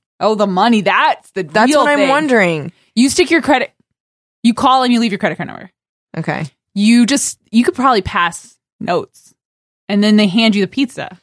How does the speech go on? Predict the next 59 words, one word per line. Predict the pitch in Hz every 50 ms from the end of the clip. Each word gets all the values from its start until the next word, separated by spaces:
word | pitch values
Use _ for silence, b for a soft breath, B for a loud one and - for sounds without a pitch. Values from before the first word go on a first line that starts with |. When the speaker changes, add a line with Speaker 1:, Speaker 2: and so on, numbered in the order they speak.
| _
Speaker 2:
So | - - 202
they | 208 202
just | 185 190 -
hand | 214 196 190 180
it | - -
right | 185 185 180 180
over | 175 170
the | 165 -
threshold. | 180 170 165 - 165 165
No, | 165 180 196 208 214 220
Speaker 1:
Yeah. | 226 233 156 160
Speaker 2:
no-, | 208 202 190 190 196 196
none | 190 196 196 196
of | 208 185
their | 196 185 180 175
parts | - 156 156 - - - - - - _ 180
going | - 175 -
Speaker 1:
None | 214 220
of | 214
their | 220 208
Speaker 2:
over. | 202
Speaker 1:
parts | 214 180 180 156
go | 175 175 170
over | 165 160 160
and | 110 117 170 170
your | 165 165 165 143
parts | - - 143 113 - - -
don't | 101 90 -
go | -
Speaker 2:
You | 185 180
Speaker 1:
over. | 175
Speaker 2:
can | - 180
take. | 170 180 165 120 143 - _ _ _ _ _ _ _ _ _ _ _ _ _ _ _ _ _ -
But, | 214 196 - _ _ _ _ -
okay, | - 202 185 190 156 156
yeah. | 165 156 135 170
So | - 220
as | 202
long | 226 233 254 277
as | 262 226
your | 226 -
intent | 202 190 185 - 196 190 180
is | 175 156
not | 170 165 156 -
to | - 170
leave, | 156 156 156 156
I'm | 156 156
sure | - -
you | 151 151
can | 170 151
open | 139 131 - -
the | 113 -
door. | - 190
Speaker 1:
I | 196
bet | - 135 - -
you're | - 92
right. | 101 117 - _ _ _ _ _ _ _ _ _ _ _ _ _ _ -
As | 208 208 185
lo-, | 247